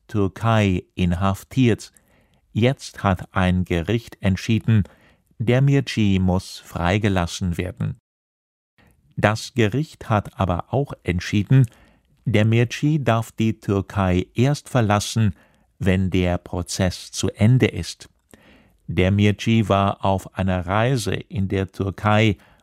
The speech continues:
als die Polizei ihn festgenommen hat. Die türkischen Behörden sagen,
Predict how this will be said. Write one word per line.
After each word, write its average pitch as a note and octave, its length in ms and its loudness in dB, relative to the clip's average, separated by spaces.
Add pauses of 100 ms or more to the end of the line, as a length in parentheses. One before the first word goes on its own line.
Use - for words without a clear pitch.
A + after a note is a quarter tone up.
(140)
als - 340 -4
die A2+ 120 2
Polizei G#2+ 920 -2
ihn F#2+ 240 0
festgenommen G2+ 920 -2
hat. - 300 -6 (560)
Die F2 460 0
türkischen F#2+ 720 0
Behörden A2 540 2
sagen, G#2 480 0